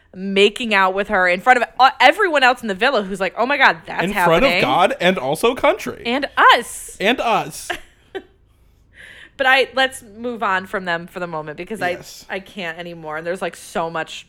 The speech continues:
Speaker 1: more even just with them. But
Speaker 2: And then this is kind of where things start turning around in our perception of Jordan.
Speaker 1: Yeah.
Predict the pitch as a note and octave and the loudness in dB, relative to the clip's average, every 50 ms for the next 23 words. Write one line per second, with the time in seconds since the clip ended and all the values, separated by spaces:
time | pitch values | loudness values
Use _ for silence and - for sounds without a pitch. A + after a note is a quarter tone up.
0 | _ _ F#3+ F#3 F3 E3 D#3+ D#3 D#3+ D#3 E3+ E3 D#3+ D#3 D3+ - - - - E3+ | _ _ -16 -10 -8 -8 -6 -6 -8 -10 -12 -14 -14 -16 -18 -20 -20 -18 -18 -18
1 | E3 - D3+ D3 - - - D3 C3 _ _ - - F3 F#3 F3 E3 D#3+ D#3+ D#3+ | -16 -16 -18 -18 -18 -18 -18 -20 -20 _ _ -8 -6 -4 -2 -2 -2 -2 -2 -4
2 | F3+ G3+ - G3 F#3 - - - G3 E3+ E3+ E3 D#3+ D3+ D#3+ D#3 D3+ D3+ D3 - | -4 -4 -4 -8 -10 -10 -8 -8 -6 -4 -2 -2 -2 -2 -2 -2 -2 -2 -4 -6
3 | - E3 D#3 D3+ - - E3 D3 C#3 - - - D#3+ D#3+ D#3 D3 D3 C#3+ C#3+ D3+ | -8 -8 -8 -8 -8 -8 -8 -8 -8 -10 -10 -10 -10 -8 -8 -8 -8 -6 -6 -4
4 | D#3 D3+ D3 C#3+ C#3+ C#3+ D3 - _ _ _ _ - D#3+ D#3 D3+ - - D#3 F3 | -4 -4 -4 -6 -6 -8 -10 -14 _ _ _ _ -8 -8 -8 -6 -6 -2 2 2
5 | G3 A3+ G#3+ G#3 - G3 E3 - - D#3 D3 D3 - E3 D3 C#3 C3+ C3+ C#3 D3+ | 4 4 4 2 0 -4 -4 -2 -2 -2 -2 -2 -6 -8 -8 -8 -8 -10 -6 -4
6 | D3+ F#3 G#3 E3 B2+ A#2 B2 F3+ A3 - A#3+ G#3+ A3 A#3+ D4 A#4 C#5 B4 F#4+ D#4+ | -2 0 0 -2 -2 -8 -10 -16 -14 -12 -8 2 6 8 8 10 8 8 6 4
7 | C4+ A#3+ G#3+ G3+ G#3 C4+ F#4 | 4 2 2 0 -2 -4 -6